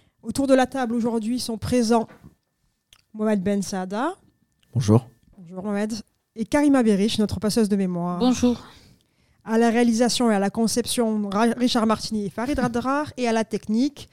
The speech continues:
Speaker 1: notre cher Sidi Diallo de Radio Galère. Donc, cette émission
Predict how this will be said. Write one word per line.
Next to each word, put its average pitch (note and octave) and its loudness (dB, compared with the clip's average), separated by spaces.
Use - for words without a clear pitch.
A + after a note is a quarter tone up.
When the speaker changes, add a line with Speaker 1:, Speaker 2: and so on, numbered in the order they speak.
Speaker 1:
notre G3+ -4
cher A3 -2
Sidi D4+ 0
Diallo C4+ 4
de A3 -10
Radio A#3+ 0
Galère. G3+ -2
Donc, G#3 -2
cette A#3+ 2
émission C#4 4